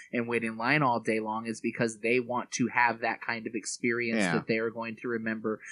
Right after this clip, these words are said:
Speaker 1: They, and, and that maybe they, they imagine in their heads always existed. And again, I think it, it, it goes back to that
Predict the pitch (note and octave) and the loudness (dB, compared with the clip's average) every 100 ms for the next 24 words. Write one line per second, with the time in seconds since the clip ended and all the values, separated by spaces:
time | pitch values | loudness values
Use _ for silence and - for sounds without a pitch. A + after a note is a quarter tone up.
0 | - - B2 A2 C#3 C3 C#3 C3+ C3+ C#3 | -16 0 2 4 2 0 0 0 0 2
1 | D3 F#3 F3+ C#3+ C3+ B2+ - C3 B2 A#2 | 4 4 4 4 2 2 0 0 0 -4
2 | A#2+ B2+ B2+ A#2 A2+ A#2 A2+ A2 A#2 A2+ | -4 -2 -2 -4 -4 -4 -4 -2 -4 -2
3 | - A#2 A2+ G#2 - A2 - B2 C3 C3 | -2 -2 -4 -6 -4 -4 -4 -4 -4 0
4 | D#3+ D3 A2+ - C3+ B2 F2+ A2+ B2+ A2 | 2 2 0 -2 0 0 0 -2 0 -4
5 | A2+ B2+ C3 C3 A#2 A2+ A#2 - - A2+ | 0 2 2 0 -2 -2 -2 -6 0 2
6 | A2 G#2+ - - - - A#2 A2 | 2 -2 -10 -18 -20 2 4 4